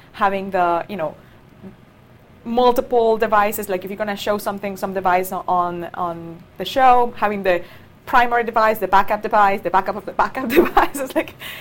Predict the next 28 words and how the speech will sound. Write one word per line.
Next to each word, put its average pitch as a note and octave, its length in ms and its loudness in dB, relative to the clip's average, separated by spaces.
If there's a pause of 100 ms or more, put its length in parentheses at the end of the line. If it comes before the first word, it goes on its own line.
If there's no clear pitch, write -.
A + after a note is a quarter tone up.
(120)
it D4+ 160 2
is, E4+ 280 0
it B3+ 160 -2
is, B3 200 0
um, G3 420 0 (480)
a A#3 80 2
lot G#3 360 6
of G#3+ 180 -4
prep F#3 420 4 (180)
and F3+ 280 -2
a F3 60 -2
lot F#3 180 0
of F#3+ 120 -8
redundancy E3+ 680 -6
and, D#3+ 460 -8
uh, E3 460 -8
making F#3+ 280 -6
sure F#3 320 -6
that E3+ 160 -4
everything F3 420 -6
lands. D#3+ 420 -8 (840)
Um, E3 240 -14 (460)
yeah, - 200 -4 (500)
it's - 80 -14
a G#3+ 40 -8
lot G#3 140 2
of G#3+ 80 -2
work. D#3+ 240 -4